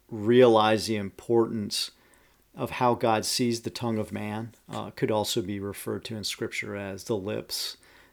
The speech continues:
the mouth, the throat. And, and then to understand the tongue and how powerful and dangerous it can be, because it can be used as, as a weapon.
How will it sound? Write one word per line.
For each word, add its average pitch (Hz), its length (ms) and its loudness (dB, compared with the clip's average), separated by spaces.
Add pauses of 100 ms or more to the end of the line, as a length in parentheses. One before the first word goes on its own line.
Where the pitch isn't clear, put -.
the 120 80 0
mouth, 104 640 2 (180)
the 113 100 -14
throat. 107 580 -6 (880)
And, 113 520 2 (720)
and 123 100 -2
then 131 80 6
to 127 80 6
understand 120 880 2 (1800)
the 117 140 0
tongue 127 380 4
and 107 80 0
how 120 220 2
powerful 127 520 2
and 104 220 -4
dangerous 110 640 -2
it - 100 -10
can 110 140 -8
be, 107 400 -2
because 110 320 -8
it 110 40 -10
can 123 120 0
be 110 100 2
used 101 480 -4
as, - 180 -6 (140)
as 110 140 2
a 107 80 2
weapon. 110 420 -4